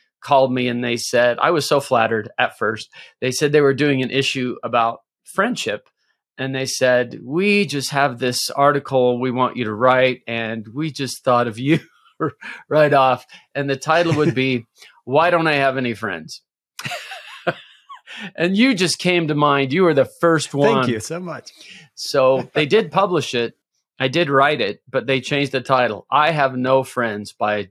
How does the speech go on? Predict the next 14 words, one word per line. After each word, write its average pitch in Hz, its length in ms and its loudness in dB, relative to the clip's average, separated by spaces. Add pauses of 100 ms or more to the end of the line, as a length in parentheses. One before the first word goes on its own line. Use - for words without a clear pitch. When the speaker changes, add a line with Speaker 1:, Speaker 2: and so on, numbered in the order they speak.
Speaker 1:
John 104 280 -6
Bytheway. 90 400 -8 (720)
You 151 120 -6
can 135 300 -4
<laughs> - 40 -10
go 214 80 4
read 170 280 4
that 135 260 0
sad 131 300 2
story 127 420 2
on 120 160 -2
your 113 80 -6
Gospel 117 480 0
Library 110 500 -2